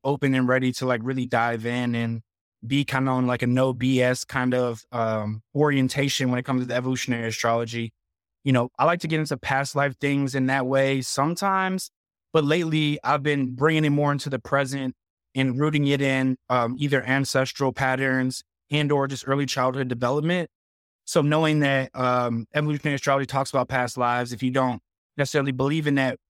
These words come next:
you all have ancestors and you all had an early childhood upbringing. So all these things seem to speak to the same things in the symbols in the chart. So those are the kind of things that I like to talk about. And also, if you have predictive questions,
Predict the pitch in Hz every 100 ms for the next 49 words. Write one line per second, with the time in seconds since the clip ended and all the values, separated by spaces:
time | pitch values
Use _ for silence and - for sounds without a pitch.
0 | _ - 147 156 143 147 131 123 135 -
1 | 127 - 123 120 - _ _ _ 127 143
2 | 151 147 143 139 123 135 135 - 131 127
3 | 131 123 120 127 123 123 123 _ - -
4 | 147 160 160 - 151 147 143 - 151 151
5 | - 131 123 123 _ _ - - 165 156
6 | 139 - 143 135 139 139 131 - 139 127
7 | 135 135 127 127 120 - 131 120 104 123
8 | 123 139 131 127 123 123 117 127 120 117
9 | - _ _ - 120 120 123 123 120 123
10 | 120 117 151 165 135 139 - 135 127 127
11 | _ _ _ _ - 123 156 147 147 -
12 | 156 156 - 135 - 139 135 139 135 131
13 | 127 -